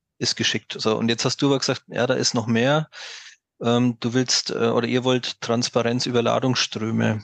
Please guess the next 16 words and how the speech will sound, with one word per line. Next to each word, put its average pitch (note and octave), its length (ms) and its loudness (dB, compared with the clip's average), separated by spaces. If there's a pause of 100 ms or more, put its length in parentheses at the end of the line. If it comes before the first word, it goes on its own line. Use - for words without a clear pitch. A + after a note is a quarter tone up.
herstellen. A2+ 600 2
Ihr A2 120 0
wollt A#2 460 0
dafür A2+ 220 0
sorgen, A2+ 360 4
dass A#2 160 2
so A2 80 -4
das G#2+ 200 -2
Transportgeflecht - 1300 -2
Europa, A2+ 680 0 (220)
äh, A2+ 140 -4
besser A#2 280 -2
sichtbar - 380 -2
se-, - 320 -4
wird. A2+ 420 -6
Wie, B2 140 -8